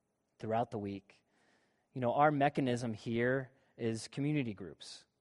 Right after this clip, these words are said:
is that there are groups of people that meet on a regular basis, kind of week in and week out, that for us to be able to give gifts, we need to build trust with one another. For us to give gifts, we need to be able to know people's needs.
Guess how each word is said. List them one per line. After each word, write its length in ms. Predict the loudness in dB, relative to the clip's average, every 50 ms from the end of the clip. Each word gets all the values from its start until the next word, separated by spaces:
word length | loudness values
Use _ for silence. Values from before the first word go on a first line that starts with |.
| _ _ _ _ _ _ _
is 160 | -12 -6 -2
that 300 | 0 2 2 0 0 -2
there 140 | 0 0 0
are 60 | 0
groups 300 | 0 -2 -2 -2 -2 -4
of 80 | -8 -6
people 280 | -6 -6 -4 -2 0
that 120 | 2 2 2
meet 180 | 2 0 0
on 140 | 0 0 -2
a 60 | -2
regular 320 | 0 0 0 2 2 2 2
basis, 640 | 2 0 -2 -2 -4 -6 -8 -8 -8 -8 -12 -14 -16 _ _ _ _ _ _
kind 120 | -6 -4 -2
of 80 | 0
week 200 | -2 -2 -2 -2
in 60 | -2 -2
and 60 | -2
week 200 | -2 -4 -2 -2
out, 220 | -2 -2 -4 -8 -14 _ _ _ _ _ _ _ _ _ _ _ _ _ _ _ _ _
that 340 | 4 4 6 6 4 2 -4 -12 _ _ -10
for 140 | -2 0 2
us 140 | 2 2 0
to 60 | 2
be 60 | 2
able 120 | 2 4 4
to 80 | 2
give 320 | 2 4 4 4 4 2 0
gifts, 540 | 0 2 2 2 0 -2 -8 -12 -12 -14 -18 _ _ _ _ _ _ _ _ _
we 120 | -4 0 0
need 180 | 0 0 -2
to 60 | -2
build 220 | -2 0 0 0 -2
trust 380 | -4 -4 -2 -2 -2 -4 -6
with 140 | -8 -8 -6 -6
one 120 | -6 -6
another. 420 | -6 -8 -8 -8 -8 -10 -12 -12 -16 _ _ _ _ _ _ _ _ _ _ _ _
For 100 | 4 4
us 120 | 4 4 4
to 60 | 2
give 240 | 2 2 2 2 2
gifts, 360 | 2 4 4 2 0 -2 -4
we 80 | -2
need 220 | -2 0 -2 -2 -4
to 60 | -4
be 100 | -4 -4
able 160 | -2 -2 -2 -2
to 100 | -2 0
know 160 | 0 0 0
people's 380 | 0 -2 -4 -4 -4 -4 -4
needs. 580 | -6 -6 -6 -6 -8 -10 -12 -12 -16 -18 -18 -20